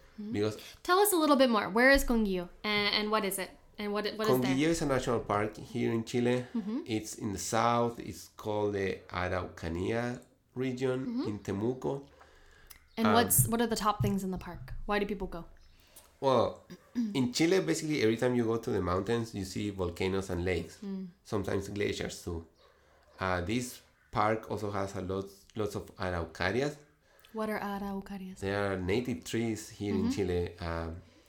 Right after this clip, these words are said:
Speaker 2: what, what was the name in English?
Speaker 1: Mm,
Speaker 2: Monkey?
Speaker 1: they call them monkey puzzle trees.
Speaker 2: Yeah.
Speaker 1: <laughs> They're fascinating. If you don't know what they look like,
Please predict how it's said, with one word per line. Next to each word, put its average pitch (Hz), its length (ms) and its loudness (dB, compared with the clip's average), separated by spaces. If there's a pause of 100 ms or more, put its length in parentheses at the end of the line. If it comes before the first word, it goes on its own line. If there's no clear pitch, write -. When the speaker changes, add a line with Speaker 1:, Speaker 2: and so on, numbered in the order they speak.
(160)
Speaker 2:
what, 101 240 -2
what 110 140 2
was 110 140 -2
the 120 80 -2
name 131 240 2
in 139 120 0
English? 151 240 2
Speaker 1:
Mm, 220 100 2
Speaker 2:
Monkey? 220 320 2 (120)
Speaker 1:
they 262 180 6
call 269 220 10
them 262 180 8
monkey 262 320 8
puzzle 220 380 4
trees. 233 520 0
Speaker 2:
Yeah. 190 240 2 (480)
Speaker 1:
<laughs> - 300 -4
They're 302 180 6
fascinating. 277 720 10
If 190 100 0
you 220 60 4
don't 233 280 6
know 277 100 10
what 277 160 8
they 262 140 10
look 196 260 2
like, 190 300 0